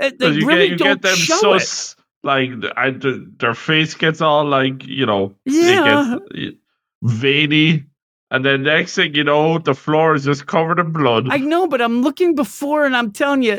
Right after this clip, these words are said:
Speaker 1: like, the floor isn't exactly clean. And it's like somebody hasn't been doing any sort of, you know,
Speaker 2: Uh-oh.
Speaker 1: upkeep. But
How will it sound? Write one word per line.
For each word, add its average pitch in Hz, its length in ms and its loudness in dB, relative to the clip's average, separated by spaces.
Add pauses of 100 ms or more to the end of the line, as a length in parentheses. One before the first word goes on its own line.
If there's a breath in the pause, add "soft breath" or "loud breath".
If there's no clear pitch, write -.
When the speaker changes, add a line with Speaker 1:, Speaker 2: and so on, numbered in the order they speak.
(120)
Speaker 1:
like, 202 240 -4
the 208 80 -2
floor 277 500 -2
isn't 226 300 -2
exactly 170 500 -4
clean. 208 600 2
And 123 280 0
it's - 160 -10
like 143 260 0
somebody 139 340 0
hasn't 117 280 -2
been 104 200 -2 (380 soft breath)
doing 131 280 2
any 110 160 2
sort 113 300 -2
of, 87 200 2
you 85 60 0
know, 85 140 0
Speaker 2:
Uh-oh. 160 160 -4
Speaker 1:
upkeep. - 540 -4
But 208 300 -2